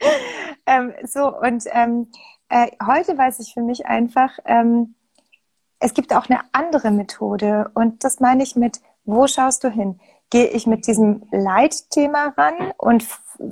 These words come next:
versuche das irgendwie immer mehr in die Köpfe zu kloppen, wie schrecklich das alles ist? Oder, ähm, versuche ich's auf einem anderen Weg, versuche ich Bewusstsein zu schaffen und die Zahlen, Daten, Fakten werden sich nicht ändern, da gebe ich dir recht.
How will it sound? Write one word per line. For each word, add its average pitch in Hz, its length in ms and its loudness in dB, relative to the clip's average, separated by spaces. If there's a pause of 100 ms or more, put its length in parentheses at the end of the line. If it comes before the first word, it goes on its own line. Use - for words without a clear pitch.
versuche 254 460 0
das 254 180 -2
irgendwie 240 540 -2
immer 269 380 4
mehr 254 380 2
in 226 100 2
die 220 120 -4
Köpfe - 340 -10
zu - 140 -4
kloppen, - 500 -6
wie 254 100 -6
schrecklich - 580 -8
das - 180 -10
alles 277 360 -4
ist? 294 300 -2 (420)
Oder, 285 560 4
ähm, 254 520 2 (160)
versuche 262 320 -2
ich's - 160 -6
auf - 180 -2
einem 226 120 0
anderen 233 400 0
Weg, 202 240 -4
versuche 214 260 -4
ich - 140 -20
Bewusstsein 208 520 -2
zu - 120 -10
schaffen 208 340 -6
und 208 120 -4
die 208 80 -6
Zahlen, 220 280 -4
Daten, 208 280 -2
Fakten 220 360 -2
werden 214 260 0
sich 214 260 -6
nicht 208 220 -8
ändern, 202 340 -4
da 208 80 -4
gebe 214 200 -4
ich 208 120 -4
dir - 180 -10
recht. 202 220 -4